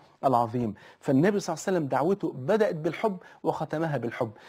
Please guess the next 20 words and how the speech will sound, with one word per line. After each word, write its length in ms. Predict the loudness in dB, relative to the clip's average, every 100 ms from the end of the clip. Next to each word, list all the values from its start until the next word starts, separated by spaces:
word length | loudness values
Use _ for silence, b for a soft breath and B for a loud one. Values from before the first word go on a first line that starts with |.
| B
بدأت 360 | 0 2 2 0
بالحب 420 | -2 -2 -2 -4 -4
بضمة 540 | 0 2 2 2 0
جبريل 580 | -2 -2 -4 0 0 2
عليه 300 | 2 2 0
السلام 420 | -2 2 4 4
حينما 400 | 0 -4 -2 0
ضم 340 | 2 0 0 -4
النبي 380 | -4 -4 -4 -4
صلى 140 | -2
الله 100 | -2 -2
عليه 100 | -2
وسلم 60 |
في 180 | 0 -2
حضنه 440 | 2 2 2 -2 -2
في 100 | -2
الغار 400 | 0 4 4 2 B B
وقال 460 | -2 0 -2 0 -2
له: 180 | -4 -2
"اقرأ." 480 | -4 -2 0 0